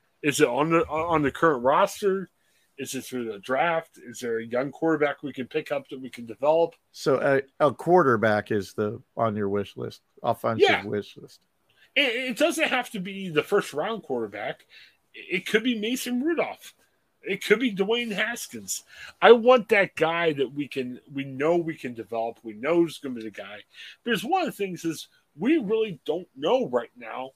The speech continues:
Speaker 1: who the next quarterback is or who even can be developed. I mean,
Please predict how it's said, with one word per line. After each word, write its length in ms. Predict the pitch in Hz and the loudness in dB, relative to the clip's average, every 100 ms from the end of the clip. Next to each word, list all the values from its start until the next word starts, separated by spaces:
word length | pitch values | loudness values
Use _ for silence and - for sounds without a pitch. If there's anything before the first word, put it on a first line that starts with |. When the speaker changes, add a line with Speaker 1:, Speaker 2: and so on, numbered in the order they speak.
| _ _ _ _ | _ _ _ _
Speaker 1:
who 360 | - 226 226 | -4 -4 -2
the 140 | 185 151 | -4 -4
next 540 | 131 147 - - - _ - | -2 -4 -4 -8 -10 _ -4
quarterback 540 | 196 190 147 123 117 - _ _ | 0 0 0 0 -2 -10 _ _
is 460 | 226 247 120 120 - - | -4 -2 -2 -8 -10 -2
or 300 | 139 139 - - - _ | 0 0 -4 -14 -20 _
who 180 | 202 190 | -6 -4
even 540 | 165 160 160 156 151 _ _ | -4 0 -2 -2 -10 _ _
can 180 | - 156 | -4 -2
be 80 | 139 | -2
developed. 640 | 131 113 139 220 - _ - | -2 0 0 0 -4 _ -12
I 40 | 135 | -6
mean, 360 | - 131 127 | -4 -4 -4